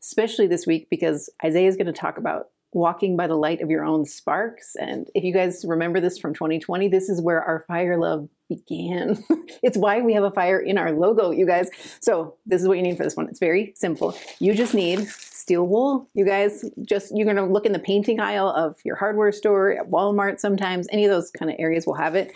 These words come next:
And you just need a good section of it. You're gonna fluff it up like this. So it's kind of like the scratchiest cotton candy you've ever seen. I would just recommend that you do this part 'cause it can kind of jab under your fingernails if little kids are doing the stretching.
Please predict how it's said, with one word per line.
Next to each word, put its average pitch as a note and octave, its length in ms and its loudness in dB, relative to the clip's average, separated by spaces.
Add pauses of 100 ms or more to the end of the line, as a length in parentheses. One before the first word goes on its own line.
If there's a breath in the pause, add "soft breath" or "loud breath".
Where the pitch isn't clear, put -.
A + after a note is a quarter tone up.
(420 loud breath)
And G3+ 180 4
you B3 80 4
just D#4+ 240 0
need C4+ 400 4 (220 loud breath)
a G#3+ 60 -2
good G3+ 180 2
section F3 320 -4
of - 80 -6
it. E3 80 -4
You're G#3+ 120 2
gonna C4+ 140 0
fluff A3+ 380 0
it A3+ 80 2
up G3+ 200 0
like F3 140 -2
this. D#3 220 -2
So F3 80 0
it's E3+ 100 -2
kind G#3 180 -4
of G#3 60 -2
like F#3 320 -2
the G3 60 -4
scratchiest F#3 600 -2
cotton - 260 -8
candy F3 280 -2
you've F3 160 2
ever F3+ 380 -4
seen. A3 440 -2 (360 loud breath)
I C4+ 80 -2
would C#4 80 -2
just B3+ 140 -2
recommend A3 280 2
that - 120 -2
you F#3+ 120 4
do G#3+ 120 4
this G#3 140 2
part - 340 -2
'cause F3 160 2
it - 120 0
can G3 160 0
kind G3 200 -2
of E3+ 120 -4 (340 loud breath)
jab E3+ 280 0
under E3 200 0
your D#3+ 140 -2
fingernails D#3+ 640 -2
if - 120 -10
little E3 220 2
kids D#3+ 280 -2
are C#3 120 0 (180)
doing D#3+ 240 2
the - 60 -2
stretching. - 480 -4